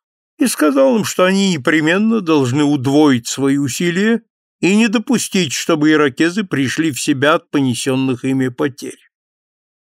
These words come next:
"Я не сомневаюсь, что мы встретимся с ними на речном пороге", продолжал он. "Мы или обойдём их, или попадёмся им в руки. Расстояние до крепости уже невелико,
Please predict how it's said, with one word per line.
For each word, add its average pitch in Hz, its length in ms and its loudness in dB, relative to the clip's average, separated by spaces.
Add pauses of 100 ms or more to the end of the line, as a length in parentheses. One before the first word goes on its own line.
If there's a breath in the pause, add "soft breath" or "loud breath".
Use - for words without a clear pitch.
(120)
"Я 139 200 2
не 202 140 0
сомневаюсь, 190 720 -2
что - 260 -4
мы 127 200 0
встретимся 143 840 -2
с 127 120 -10
ними 135 260 0
на 127 100 -2
речном 123 560 -4
пороге", 131 480 -4 (400)
продолжал 113 640 -4
он. - 200 -20 (560)
"Мы 165 160 2
или 185 380 0
обойдём 139 720 2
их, - 240 -10 (540)
или 202 220 2
попадёмся 151 760 0
им 151 180 0
в 135 60 0
руки. - 340 -8 (600)
Расстояние 170 840 2
до 143 160 0
крепости 180 600 -2
уже 147 280 0
невелико, 151 720 0